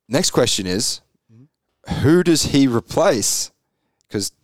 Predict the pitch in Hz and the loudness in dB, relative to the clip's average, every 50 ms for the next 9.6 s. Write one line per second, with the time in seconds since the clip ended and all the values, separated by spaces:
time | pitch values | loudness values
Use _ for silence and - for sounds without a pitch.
0 | _ _ 110 101 101 120 139 139 147 131 147 151 147 139 - - 147 139 - - | _ _ -4 0 2 2 2 2 0 0 2 0 0 0 0 0 0 0 0 0
1 | 131 135 - - 135 123 110 101 98 95 90 95 95 92 - - - 95 92 87 | -2 -2 0 0 0 2 2 4 2 0 0 -4 -6 -8 -8 -8 -6 -4 -6 -6
2 | - - _ _ - - - - - - - _ - 123 131 127 113 104 98 - | -6 -12 _ _ -14 -14 -14 -18 -20 -20 -20 _ -2 0 2 2 4 2 2 0
3 | - _ _ _ _ - 123 117 117 117 110 - _ _ - 113 107 107 110 104 | -2 _ _ _ _ -2 0 2 2 2 0 -2 _ _ 0 0 0 0 0 0
4 | 107 98 73 92 98 101 120 131 120 104 92 92 101 - - - 110 113 107 - | 0 0 2 2 2 2 2 2 2 2 2 2 2 0 -2 -4 -4 -2 0 0
5 | 107 98 95 - 101 - - - 101 95 - 113 117 - 139 120 104 85 69 64 | 0 0 -2 -4 -8 -10 -4 -4 -4 -2 0 -2 -2 0 0 0 0 0 0 -2
6 | - _ _ _ _ _ _ _ - - 87 85 92 101 110 120 - - - - | -6 _ _ _ _ _ _ _ -8 -4 -4 -2 -2 -2 -2 -2 -4 -8 -10 -18
7 | _ _ _ _ - 98 95 90 - - - 92 90 82 80 107 110 98 - - | _ _ _ _ 0 0 0 0 -2 -2 -4 -4 -4 -4 -2 0 0 0 -2 -4
8 | - - _ _ - - - - 135 113 117 - 123 113 101 104 - - 117 107 | -8 -18 _ _ -6 -4 -2 0 2 2 2 2 0 0 -2 -4 -2 -2 -2 -2
9 | 101 - 104 98 - 98 90 87 90 87 80 - | 0 -2 -4 -4 -6 -10 -12 -10 -8 -8 -8 -10